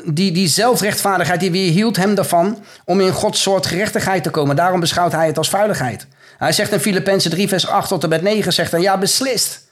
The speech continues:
Ik beschouw ook alles als schade vanwege de voortreffelijkheid van de kennis van Christus Jezus mijn Heere, om wie ik dat alles als schade ervaren heb. En ik beschouw het als vuiligheid,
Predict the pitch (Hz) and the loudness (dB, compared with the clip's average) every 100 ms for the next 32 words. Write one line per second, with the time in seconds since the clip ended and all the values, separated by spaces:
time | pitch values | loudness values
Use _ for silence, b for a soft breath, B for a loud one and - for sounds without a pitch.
0 | b b b b - 247 202 - 240 247 | b b b b -2 0 0 0 2 2
1 | 226 240 - 285 294 269 254 262 - 269 | 2 2 2 4 4 2 2 2 2 0
2 | 214 196 220 226 202 208 226 220 269 262 | 0 0 0 0 0 0 -2 -2 0 0
3 | - 214 196 190 196 190 185 - 262 226 | 0 -2 0 0 0 -2 -2 -2 -2 -2
4 | - 190 185 214 - 165 175 170 151 151 | -2 -2 -2 -4 -2 -2 -2 -2 -2 0
5 | 151 147 151 143 165 B B _ 247 240 | 0 0 0 0 -4 B B _ 2 2
6 | 196 320 330 240 185 190 180 160 147 - | 4 2 2 0 0 0 0 0 -2 -2
7 | 147 127 120 117 120 113 104 98 - - | 0 0 -2 -2 -2 -2 -2 -4 -8 -20
8 | _ _ _ _ - 175 208 151 - 220 | _ _ _ _ -2 0 0 0 0 0
9 | 233 208 196 175 - - 320 269 135 131 | 2 2 2 -2 -2 0 2 2 0 0
10 | 147 139 | -2 -4